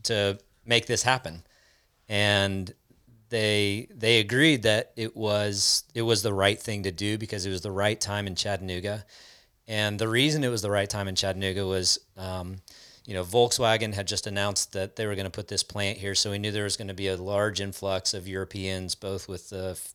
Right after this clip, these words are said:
you know, the actual V W plant, but also all the suppliers and service providers that come with that. Um,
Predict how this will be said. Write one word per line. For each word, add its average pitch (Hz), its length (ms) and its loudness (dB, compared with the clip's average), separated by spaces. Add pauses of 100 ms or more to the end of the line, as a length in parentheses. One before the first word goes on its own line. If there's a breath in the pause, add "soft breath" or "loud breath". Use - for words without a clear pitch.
you 101 120 -10
know, 90 320 -10
the 104 160 -8
actual 98 380 2
V 95 140 -6
W 98 320 -2
plant, 101 360 -6
but 98 120 -10
also 92 540 0 (480 soft breath)
all 101 100 2
the 90 80 -4
suppliers 135 760 6
and 101 100 -4
service 117 300 0
providers 101 460 0
that 110 120 -6
come 101 220 -10
with 101 200 -8
that. 101 360 -2 (560 soft breath)
Um, 95 500 -2